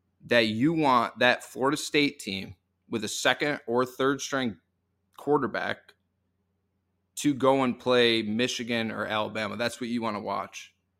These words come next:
after they just had to come back to win against Florida last week, and then they squeak by Louisville last night.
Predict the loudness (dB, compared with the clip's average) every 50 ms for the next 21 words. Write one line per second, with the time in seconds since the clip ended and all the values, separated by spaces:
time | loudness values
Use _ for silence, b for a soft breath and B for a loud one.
0 | _ _ _ -2 -2 -2 -2 -4 -4 -2 -2 -2 -2 -4 -6 -4 -4 -2 -2 -4
1 | -8 -12 -10 -6 -4 -4 -2 2 2 4 4 4 2 0 -6 -14 -10 -8 -6 -6
2 | -4 -4 -4 -4 -4 -6 -8 -10 -12 -16 _ _ _ _ _ _ -10 -8 -4 -4
3 | -4 -4 -6 -10 -14 -10 -6 -2 2 4 4 4 4 2 2 0 0 0 0 0
4 | -2 -4 -10 -18 -18 -16 -16 -18 _ _ _ _ _ _ _ _ _ _ _ _
5 | _ _ _ _ _ _ _ _ -6 -4 -2 -2 -2 -2 -2 -4 -4 -8 -10 -8
6 | -4 -4 -4 -4 -2 0 2 4 4 4 2 0 -2 -2 0 0 0 0 0 -4
7 | -8 -10 -10 -12 -14 _ _ _ _ _ _ _ _ _ _ _ _ _ _ _
8 | _ _ _ _ _ _ _ -4 0 0 0 0 -2 -4 -6 -6 -6 -6 -8 -12